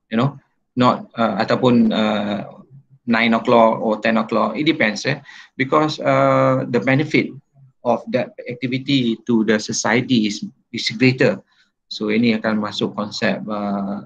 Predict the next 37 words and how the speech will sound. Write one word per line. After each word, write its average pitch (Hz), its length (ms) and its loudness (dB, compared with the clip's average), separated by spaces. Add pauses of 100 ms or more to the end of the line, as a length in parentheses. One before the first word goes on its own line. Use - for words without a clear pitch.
apa, 139 320 -8
utilitarian. 113 960 0 (160)
Kalau 98 220 -2
in 101 160 0
ma-, 104 260 -6
belajar 107 320 -2
juris 110 380 -2
nanti, 110 340 -4 (480)
dia 104 320 2 (160)
ada 104 240 -2
konsep 101 400 -2
of 98 240 -2
jurisprudence, 107 720 0
eh, 117 160 -2 (160)
utilitarianism, 117 1300 2
whereby 113 640 0
any 139 240 4
action 127 320 0
that 113 160 0
you 117 80 2
do, 139 320 2 (460)
uh, 107 580 0
is 127 160 -4
going 127 240 2
to 127 80 -4
benefit 113 480 -2
more 120 160 4
people, 117 640 -2
then 113 160 2
therefore 110 320 0
the 107 160 -4 (140)
court - 200 0 (160)
will 120 240 2
be, 104 240 -6 (200)
be 110 320 2
favouring 110 640 0
you, 117 280 2